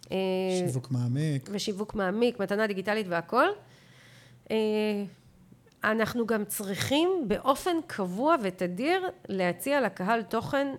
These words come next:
Speaker 1: דיגיטלי, אה, שאפשר לראות ולשמוע כדי להרגיל אותם לצרוך ככה תוכן. ואני מכוונת פה לשני דברים, אחד זה פודקאסט, שפודקאסט זה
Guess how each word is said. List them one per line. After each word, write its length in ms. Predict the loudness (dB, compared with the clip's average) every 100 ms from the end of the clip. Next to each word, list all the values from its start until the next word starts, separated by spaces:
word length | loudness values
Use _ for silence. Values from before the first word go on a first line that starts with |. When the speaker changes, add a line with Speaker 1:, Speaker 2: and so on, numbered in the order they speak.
| -6
Speaker 1:
דיגיטלי, 840 | -4 -4 -4 2 4 4 2 -2 -6 -20 -16 -4
אה, 60 | -2 0 0 0 -2
שאפשר 800 | -6 -4 0 0 -2 0 0 2
לראות 420 | 0 -2 -2 -2
ולשמוע 500 | -6 -6 -6 2 4 4 2
כדי 280 | -4 -2 -2
להרגיל 500 | -2 -4 -4 -2 0
אותם 200 | 0 0
לצרוך 440 | 0 -2 -2 -4
ככה 180 | -8 -8
תוכן. 360 | -6 -6 -6 -12 -14 -20 -20 -20 -18 -6
ואני 300 | 0 2 2
מכוונת 520 | 0 0 2 2 0 0
פה 100 | -2
לשני 300 | 0 0 0
דברים, 300 | 2 2 0
אחד 220 | 0 0
זה 80 | -2
פודקאסט, 540 | -4 -4 0 0 -2 -12 _ -20 -20 -20 -20 -20 _ _ -20 -20 -18 -4
שפודקאסט 880 | 2 4 2 2 2 2 0 -2 -6 -20 -20 -20 -20 -10
זה 300 | -6 0